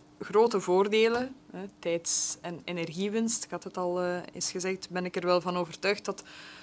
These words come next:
circulair bouwen het, eh, toekomstmodel wordt voor de bouw van bijkomende woningen, maar hier specifiek sociale woningen. Eh, hoe wil u als minister dat verder promoten en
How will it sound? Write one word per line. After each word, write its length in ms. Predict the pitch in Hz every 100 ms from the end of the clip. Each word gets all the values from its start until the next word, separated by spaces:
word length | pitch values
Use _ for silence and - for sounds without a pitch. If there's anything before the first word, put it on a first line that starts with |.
| - -
circulair 680 | - 214 - 208 202 180 160
bouwen 520 | 180 190 214 220 -
het, 280 | - 180 185
eh, 200 | - 180 175 -
toekomstmodel 1120 | - 202 226 220 220 - - 196 196 202 214 214
wordt 420 | 233 233 - -
voor 400 | - - 185 180 170
de 80 | 175
bouw 300 | 165 175 185
van 220 | 190 180
bijkomende 760 | 175 175 185 185 185 180 180 - - -
woningen, 640 | - 165 185 185 180 185 180 -
maar 200 | - 165 160
hier 140 | 180
specifiek 640 | - - 165 170 180 - -
sociale 640 | - 185 - 196 190 185
woningen. 460 | 175 185 208 208 208 - - - -
Eh, 100 | 190 185 -
hoe 300 | 175 202 202
wil 160 | 190 185
u 160 | 190 185
als 240 | 180 -
minister 560 | 175 170 - - 165 -
dat 220 | - 160 -
verder 340 | 180 180 175
promoten 520 | - 180 165 160 - 165 -
en 100 | 165